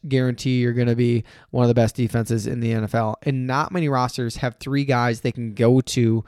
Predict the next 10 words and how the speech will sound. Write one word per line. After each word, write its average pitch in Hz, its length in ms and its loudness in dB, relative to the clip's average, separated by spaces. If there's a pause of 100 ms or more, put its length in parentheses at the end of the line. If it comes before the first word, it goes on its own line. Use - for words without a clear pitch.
(200)
they 127 100 -2
can 107 160 -6
trust, - 580 2 (300)
like 127 160 2
the 123 80 -2
Packers 113 400 0
do 117 240 0
now. 104 340 -6 (460)
The - 60 -6
Packers 151 460 4